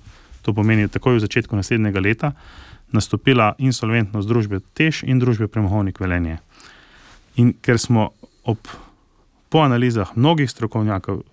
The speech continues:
in mednarodnih in tujih, mednarodnih in slovenskih strokovnjakov izčrpali vse možnosti, da bi na kakršenkoli drug način, bodi si obstoječ, bodi si v preteklosti uporabljen, zagotovili nadaljnje financiranje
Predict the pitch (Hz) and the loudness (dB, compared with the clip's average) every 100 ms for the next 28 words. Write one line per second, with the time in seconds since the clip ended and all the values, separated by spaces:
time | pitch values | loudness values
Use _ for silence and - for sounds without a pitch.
0 | _ - 113 104 123 120 143 147 120 104 | _ -8 -4 -4 -4 2 4 4 2 -2
1 | 98 151 143 131 104 - _ _ - - | 0 0 2 2 2 -2 _ _ -20 -20
2 | - 113 127 131 117 104 147 139 139 135 | -2 2 2 2 2 0 -2 0 0 0
3 | 110 - 110 113 117 - 107 - 139 - | -4 -8 -2 0 0 0 -2 0 0 0
4 | 104 95 - 165 147 117 107 95 - 90 | -2 -2 0 2 4 2 0 -4 -6 -12
5 | - - - - _ - 104 107 107 104 | -14 -20 -20 -20 _ -4 0 2 0 0
6 | 165 - - 113 - 135 110 113 139 - | -2 -2 -2 -2 2 2 2 2 0 -2
7 | - _ - 104 - 104 80 - - 131 | -16 _ -8 -6 0 0 -2 -6 0 0
8 | 123 123 113 - 113 110 - - 120 127 | 2 -2 -4 -2 0 0 -2 -2 -2 -2
9 | - 123 117 123 127 107 - 107 117 117 | -2 -2 0 -2 -2 -4 -4 -4 0 0
10 | 107 101 - - - - - - _ - | 2 -2 -6 -16 -20 -20 -20 -20 _ -4
11 | 110 107 107 113 120 135 110 98 - _ | 0 0 2 2 4 4 2 -2 -10 _
12 | 110 113 127 120 - 107 104 - 120 101 | -2 2 2 0 -2 -4 -2 -2 0 0
13 | 101 95 | -2 -2